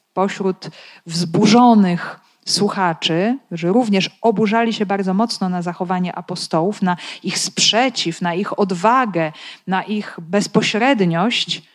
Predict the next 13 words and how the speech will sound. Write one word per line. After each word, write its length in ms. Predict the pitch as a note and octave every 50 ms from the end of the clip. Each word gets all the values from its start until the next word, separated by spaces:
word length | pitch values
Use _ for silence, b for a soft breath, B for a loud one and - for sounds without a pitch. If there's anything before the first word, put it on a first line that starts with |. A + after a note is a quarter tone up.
| b b _ _ - - -
pojawił 360 | F#3 F3+ A3 C4 C#4 D4 C#4+
się 140 | - - B3
właśnie 320 | A3+ A#3+ A#3 - B3 A#3
Gamaliel, 500 | G3+ G3+ F#3+ G3 A3+ B3 B3 B3 B3 A#3
który 360 | - - - A3+ A3+ A3+ A#3 A#3 B B B B B
ostudził 1080 | - A#3 A#3 - - - - - - - - A#3+ G#3+ F3+ D3+ D3 D3 C#3+ C#3+ C#3 - F3+ - _ _ -
te 100 | - D#3+
ich 260 | - - F3+ E3+ -
zapędy, 800 | - F3 E3+ - - G3+ G3+ G#3+ A3+ A#3+ C4 A#3+ C#4 D4 D4+ D4+ B B B B B B
przemówił 580 | B - - G#3 G3+ G#3 A3+ A3+ G#3 G#3 G#3 F#3+
im 160 | - F#3 F#3
do 140 | F3+ F3+ F3
rozsądku, 840 | F3 E3 D#3+ - - - G#3+ A3+ A#3+ C#4+ - - - - E4+ F4+